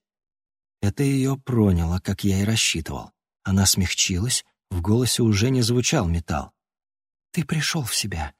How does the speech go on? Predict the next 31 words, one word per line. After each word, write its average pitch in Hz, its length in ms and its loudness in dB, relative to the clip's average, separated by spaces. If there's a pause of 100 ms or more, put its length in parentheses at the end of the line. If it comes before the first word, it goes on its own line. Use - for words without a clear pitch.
(240)
и 131 80 0
это 127 200 -2
прекрасно. - 640 -4 (540)
Я 123 360 0 (280)
действительно 113 800 0
рада. 80 300 -8 (880)
Но 123 60 2
неужели 123 640 2
нельзя 120 440 4
заняться 127 540 4
чем-то 135 360 2
другим? 135 520 -2 (240)
Позвони 185 380 10
Ричарду. 110 540 4 (120)
Может, 202 240 8
у 214 40 12
него 190 220 10
найдется 175 440 6
какая-нибудь 175 560 6 (120)
работа, 175 600 10
которую 156 400 6
ты 175 100 8
сможешь 175 380 6
выполнять 165 520 6
из 175 160 6
дома. 139 440 8 (360)
А 147 160 8
еще 208 300 8
ты 180 140 6
всегда 156 340 4
говорил, 160 460 6